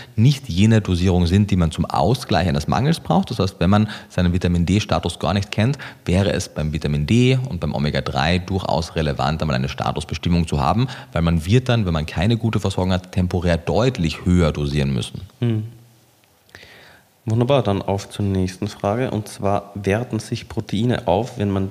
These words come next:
Speaker 2: tierische mit pflanzlichen kombiniert? Als Beispiel wird hier ein Ei mit Kidneybohnen genannt.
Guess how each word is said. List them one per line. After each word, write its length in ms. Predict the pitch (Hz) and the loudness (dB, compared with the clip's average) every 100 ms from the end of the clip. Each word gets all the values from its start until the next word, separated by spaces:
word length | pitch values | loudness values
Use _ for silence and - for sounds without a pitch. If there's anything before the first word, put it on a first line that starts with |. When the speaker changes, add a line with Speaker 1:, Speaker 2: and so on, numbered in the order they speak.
| - | -8
Speaker 2:
tierische 540 | - 139 131 120 101 | -4 -2 -2 -2 -2
mit 260 | 101 98 - | -2 -4 -12
pflanzlichen 720 | - 92 101 - 107 101 95 | -6 -4 -4 -6 -8 -6 -8
kombiniert? 640 | - 95 98 98 90 90 - - - | -4 -2 0 0 0 -4 -12 -20 -10
Als 160 | 90 - | -8 -4
Beispiel 400 | 87 - - 95 | -2 -2 -6 -4
wird 160 | 95 | -2
hier 240 | - 92 - | -2 -4 -4
ein 120 | 87 - | -6 -4
Ei 160 | 90 | -2
mit 280 | 90 95 - | 0 -2 -4
Kidneybohnen 680 | - - 101 92 85 80 85 | -6 -4 -4 -2 -2 -2 -4
genannt. 540 | 82 85 - - - | -4 -4 -6 -10 -18